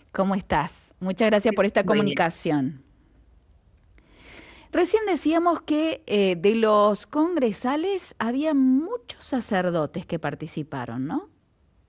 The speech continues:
Speaker 2: Así es, son once, que sobre un total de veintinueve que participaron el día nueve de julio,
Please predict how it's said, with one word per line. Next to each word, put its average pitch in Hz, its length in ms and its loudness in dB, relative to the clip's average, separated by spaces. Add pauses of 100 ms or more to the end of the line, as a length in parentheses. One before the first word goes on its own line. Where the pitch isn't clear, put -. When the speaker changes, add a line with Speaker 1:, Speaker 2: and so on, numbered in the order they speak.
(920)
Speaker 2:
Así 359 400 4
es, 220 220 4
son 330 300 2
once, 151 680 2 (440)
que 175 160 2
sobre 185 280 4
un 180 120 4
total 320 400 4
de 233 100 6
veintinueve 185 800 4
que 175 100 0
participaron 170 1000 2
el 131 120 2
día 156 220 4
nueve 156 320 6
de 104 100 4
julio, 135 680 2